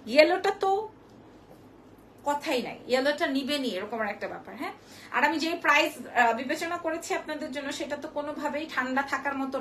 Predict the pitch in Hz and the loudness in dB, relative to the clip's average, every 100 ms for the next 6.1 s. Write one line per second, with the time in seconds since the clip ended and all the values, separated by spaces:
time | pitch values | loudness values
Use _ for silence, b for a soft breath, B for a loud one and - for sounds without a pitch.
0 | 208 143 B B B B 254 311 359 370 | 0 -2 B B B B 6 8 6 8
1 | 339 311 320 320 285 254 254 233 233 254 | 8 8 6 6 6 6 8 8 10 8
2 | 202 175 233 466 494 226 294 277 311 294 | 8 4 2 2 4 6 4 4 4 4
3 | 254 254 254 269 - 269 277 302 302 - | 6 6 6 4 2 2 2 2 0 -2
4 | 330 262 320 339 B B - 247 - 302 | -4 0 0 -2 B B -2 0 6 8
5 | 294 359 262 285 330 330 320 302 247 262 | 10 10 8 0 0 2 4 6 4 2